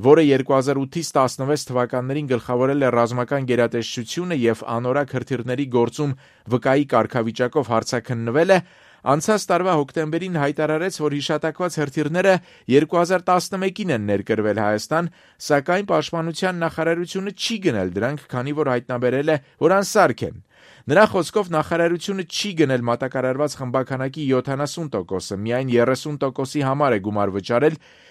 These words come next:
իսկ անպիտան հրթիռները տեղափոխվել են նախարարության պահեստ՝ մատակարարի խնդրանքով։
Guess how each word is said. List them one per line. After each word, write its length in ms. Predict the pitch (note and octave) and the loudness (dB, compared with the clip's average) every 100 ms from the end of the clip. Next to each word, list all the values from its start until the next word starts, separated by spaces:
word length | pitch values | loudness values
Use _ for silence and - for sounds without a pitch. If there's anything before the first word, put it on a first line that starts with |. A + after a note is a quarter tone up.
| _ | _
իսկ 340 | - G3 F#3+ F3 | -8 -8 -2 -2
անպիտան 400 | D#3 E3+ F3 F3 | -2 -4 -2 0
հրթիռները 500 | D3+ C#3 E3 D#3 F3 E3 | -2 0 -2 -2 -4 -2
տեղափոխվել 640 | D3 D3+ D3 C3+ - E3+ | 0 0 0 -4 -2 0
են 120 | D#3 C#3 | 0 -2
նախարարության 720 | C3 C#3 C#3 C3+ C3+ D#3 C#3 | -2 0 0 0 0 -2 0
պահեստ՝ 440 | C3+ B2+ D#3+ - - _ - | 4 6 4 2 -8 _ -2
մատակարարի 760 | C3 D#3+ D#3+ D3 C3 B2+ D3+ - | 2 2 2 2 2 2 0 -6
խնդրանքով։ 760 | F3 - G3 F#3+ C#3 E2 - | -8 -6 -6 -6 -8 -10 -14